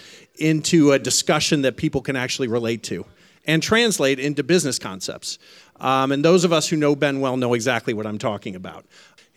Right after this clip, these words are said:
Uh, you can get lost in eggheadery if you are a, um, you know, uh, an Ivy League educated economist,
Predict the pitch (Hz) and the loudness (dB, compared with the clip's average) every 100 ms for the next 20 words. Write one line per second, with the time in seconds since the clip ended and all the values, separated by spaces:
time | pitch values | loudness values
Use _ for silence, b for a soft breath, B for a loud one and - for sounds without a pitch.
0 | _ - 127 123 117 - - - 165 208 | _ -4 -2 -2 -4 -10 -20 -4 0 2
1 | 208 185 202 170 170 160 160 151 147 156 | 2 2 2 2 2 0 -2 -2 0 2
2 | 151 - 160 131 113 104 127 - _ b | 2 2 0 0 -4 -8 -12 -18 _ b
3 | b b - 147 147 156 147 139 135 135 | b b -8 -4 -2 2 4 6 4 4
4 | 131 127 135 127 127 127 120 - 127 120 | 2 0 -2 0 0 0 -4 -8 -4 -2
5 | 117 113 113 113 - 143 131 117 113 113 | -2 -2 -6 -10 -8 -4 -2 0 0 -2
6 | - b b _ 127 120 113 113 135 143 | -6 b b _ -4 -2 0 0 0 2
7 | 160 156 151 147 131 135 139 131 120 135 | 2 4 4 4 2 -4 -8 -8 -2 0
8 | 120 113 107 147 123 95 - - - | 0 -2 -4 -4 -4 -6 -6 -6 -8